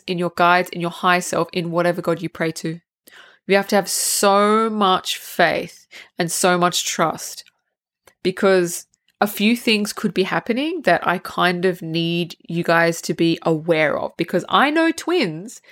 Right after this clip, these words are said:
where they sit there and they go, "Oh, I talked to my twin telepathically today, blah, blah, blah, blah. And I talked to my twin yesterday,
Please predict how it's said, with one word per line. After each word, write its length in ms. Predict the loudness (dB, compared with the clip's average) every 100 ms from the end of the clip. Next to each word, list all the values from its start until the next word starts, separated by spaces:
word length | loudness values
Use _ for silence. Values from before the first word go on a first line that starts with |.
| _ _ _ 0
where 100 | 2
they 160 | 2
sit 320 | 0 -2 -2 0
there 300 | 2 2 -2 -10 _
and 80 | -4
they 100 | 0
go, 200 | 0 0 -4 -6 0
"Oh, 300 | 4 4 4
I 100 | 0
talked 260 | 0 -4
to 40 | -2
my 120 | -4
twin 200 | -4 -6
telepathically 640 | -4 -4 -2 -6 -4 -4
today, 180 | 0 0
blah, 260 | 2 2 2
blah, 40 |
blah, 140 | 0 -2
blah. 160 | -8 _ _ _ _ _ _ _ _ 0
And 120 | 2
I 60 | 2
talked 220 | 0 -2
to 60 | -4
my 80 |
twin 240 | -4 -4 -2
yesterday, 460 | -2 -2 -4 -4